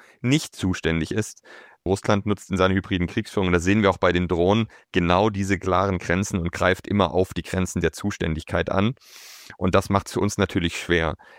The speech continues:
Es gibt jetzt Möglichkeiten, darauf zu reagieren. Die werden in der Politik diskutiert. Da geht's dann darum, den Geheimdiensten mehr Kompetenzen zu geben. Es geht darum, Polizei und Geheimdienste besser zu vernetzen.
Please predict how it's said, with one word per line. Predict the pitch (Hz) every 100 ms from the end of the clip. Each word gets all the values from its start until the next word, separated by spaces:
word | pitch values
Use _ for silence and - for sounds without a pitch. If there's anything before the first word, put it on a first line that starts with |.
| -
Es | -
gibt | - -
jetzt | 104 -
Möglichkeiten, | 107 - - 107 95 92
darauf | 90 92 -
zu | -
reagieren. | 87 82 82 92 135 160 123
Die | 71 -
werden | 90 90
in | 82
der | 80
Politik | - 80 - 104
diskutiert. | 85 - - - 127 139 - - - _
Da | 82
geht's | 87 90
dann | - 87
darum, | 85 85 76 -
den | 85
Geheimdiensten | 90 90 90 87 85 - 85 82 80 -
mehr | 78 76 76 78 -
Kompetenzen | 82 85 98 98 -
zu | -
geben. | 85 87 85
Es | -
geht | 87 87
darum, | 87 87 - - -
Polizei | - 90 - 90 87
und | 82
Geheimdienste | - 87 85 85 82 - 82
besser | 85 85
zu | -
vernetzen. | - 82 85 - - 80